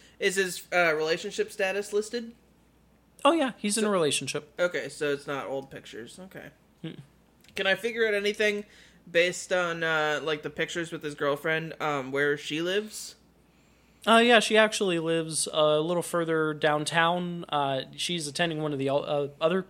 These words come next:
Speaker 2: colleges in the area.
Speaker 1: Okay.
Speaker 2: Uh, she is a science major.
Speaker 1: Hmm, interesting.
Speaker 2: Like, her, her banner at the top of her Instabook is, like, a series of cute little test tubes lined with little hearts.
Speaker 1: Hmm, interesting.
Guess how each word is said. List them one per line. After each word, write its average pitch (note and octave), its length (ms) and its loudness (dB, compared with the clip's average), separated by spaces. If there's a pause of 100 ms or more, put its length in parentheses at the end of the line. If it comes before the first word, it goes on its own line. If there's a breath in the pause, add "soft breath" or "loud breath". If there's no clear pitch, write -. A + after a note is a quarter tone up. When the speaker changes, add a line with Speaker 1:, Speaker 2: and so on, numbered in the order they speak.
(140)
Speaker 2:
colleges G3+ 580 0
in G#3 120 -6
the G#3 140 2
area. G#3+ 340 0 (180)
Speaker 1:
Okay. D3 340 -6
Speaker 2:
Uh, D3+ 240 4
she E3+ 240 0
is D#3+ 280 -2
a C#3+ 200 -4
science F#3 380 -6
major. - 320 -14 (140)
Speaker 1:
Hmm, A3 300 -14
interesting. - 500 -18 (840)
Speaker 2:
Like, D#3+ 260 0
her, E3+ 420 2
her E3 180 4
banner D3+ 540 -2
at C#3 100 -2
the C#3+ 60 -10
top D3+ 280 0
of C#3 100 -10
her D3 200 -4
Instabook C#3+ 680 -4
is, D3 480 -2
like, C#3+ 160 0
a C#3 60 -2
series C#3+ 420 -4
of C3+ 180 -4 (320 loud breath)
cute F#3 240 -2
little D#3+ 160 4
test D3 300 -4
tubes C#3 260 -4
lined C#3 300 -2
with B2+ 120 -8
little B2+ 200 -8
hearts. - 460 -8 (140)
Speaker 1:
Hmm, A#3 340 -10 (140)
interesting. D#3 500 -16